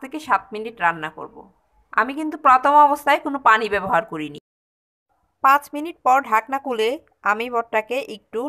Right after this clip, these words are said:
নেড়েচেড়ে দিচ্ছি। প্রথমে পানি ব্যবহার না করার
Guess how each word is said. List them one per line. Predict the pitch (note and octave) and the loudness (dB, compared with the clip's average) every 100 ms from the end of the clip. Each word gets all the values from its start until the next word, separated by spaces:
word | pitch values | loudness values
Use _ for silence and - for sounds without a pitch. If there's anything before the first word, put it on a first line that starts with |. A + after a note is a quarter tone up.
| C4 | -2
নেড়েচেড়ে | A#3+ C4 C4 A#3+ G#3+ | 0 0 -4 -6 -6
দিচ্ছি। | A3 _ - _ _ _ _ _ _ _ _ _ _ _ _ _ _ _ _ _ _ _ | -10 _ -20 _ _ _ _ _ _ _ _ _ _ _ _ _ _ _ _ _ _ _
প্রথমে | B3+ C4 D4 E4+ D#4 | 0 0 -2 -4 2
পানি | D4 C#4+ D#4 C#4+ | 2 2 0 0
ব্যবহার | C#4+ C#4 D4 C#4+ - A3+ G#3+ | 2 2 0 -2 -10 -8 0
না | A3+ A#3 | 0 2
করার | C4+ C#4+ | 2 2